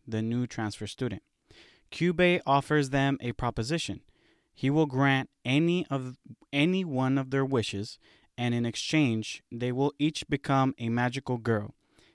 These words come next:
gaining enough power to fulfill their dreams. However, Homura Akemi, a magical girl herself, urges them not to accept the offer,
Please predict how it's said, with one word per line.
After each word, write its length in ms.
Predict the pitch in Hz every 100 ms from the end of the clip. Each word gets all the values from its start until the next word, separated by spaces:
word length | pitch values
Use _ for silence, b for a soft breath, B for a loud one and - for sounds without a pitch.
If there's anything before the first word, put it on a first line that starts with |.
| b
gaining 460 | 123 131 139 147 151
enough 400 | 113 117 139 -
power 340 | 143 127 123 120
to 140 | 120
fulfill 420 | - 104 - 101
their 140 | 98 101
dreams. 480 | 110 110 95 - - _ _ _ _
However, 720 | - 123 147 180 127 107 120 - _ -
Homura 520 | 143 160 170 165 165 - -
Akemi, 560 | 117 - 156 123 110 131 b b b -
a 60 |
magical 480 | 110 120 123 127 117
girl 200 | 110 110
herself, 560 | 104 101 160 135 143 - b b b -
urges 440 | 147 160 165 147
them 360 | 131 131 127 -
not 320 | 117 127 -
to 160 | - 139
accept 380 | - 113 107
the 160 | - 113
offer, 320 | 113 107 -